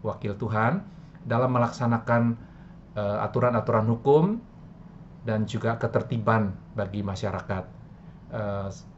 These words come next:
sehingga kalau ada pikiran-pikiran yang berbeda, marilah kita belajar untuk yakin bahwa ini,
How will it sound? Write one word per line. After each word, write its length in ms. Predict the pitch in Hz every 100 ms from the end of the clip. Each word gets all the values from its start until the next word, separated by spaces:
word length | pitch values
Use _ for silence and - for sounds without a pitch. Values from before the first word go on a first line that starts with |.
| - - -
sehingga 400 | - 123 117 139
kalau 240 | 123 120 117
ada 480 | 110 117 120 117 - - - - - - - - - - - - - - -
pikiran-pikiran 800 | 120 135 139 131 135 143 151 143
yang 160 | 135
berbeda, 640 | 127 113 117 107 113 104 - - - - - - - - - - - - 113
marilah 320 | 120 120 107
kita 160 | 110 107
belajar 480 | 107 98 95 104
untuk 240 | 98 90 110
yakin 400 | 98 - 107 95
bahwa 160 | 95
ini, 320 | 104 104 107